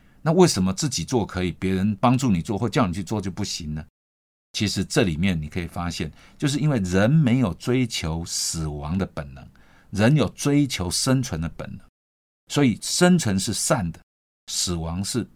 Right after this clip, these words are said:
不好的事。只是因为有时候到了生命的终了，或者是有很大的痛苦，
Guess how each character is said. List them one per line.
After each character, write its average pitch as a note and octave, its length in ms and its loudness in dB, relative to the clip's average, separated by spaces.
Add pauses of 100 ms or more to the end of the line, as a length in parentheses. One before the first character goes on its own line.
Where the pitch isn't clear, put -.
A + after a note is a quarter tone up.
(120)
不 D#3 120 4
好 D#2+ 260 -4
的 E2+ 140 -10
事。 - 240 -8 (640)
只 G#2 160 -2
是 D3+ 200 2
因 D#3+ 160 6
为 D3+ 120 6
有 F2 140 4
时 G2 160 -4
候 A2+ 100 2
到 B2+ 140 -2
了 G2+ 100 0
生 B2 220 0
命 B2+ 160 4
的 F#2 80 0
终 A2+ 300 2
了， E2 160 -4
或 C3 120 -6
者 F2 100 -4
是 F#2+ 180 -6
有 E2+ 160 -6
很 E2+ 260 -8
大 C3+ 160 -2
的 G2+ 100 -4
痛 G#2 300 2
苦， - 180 -14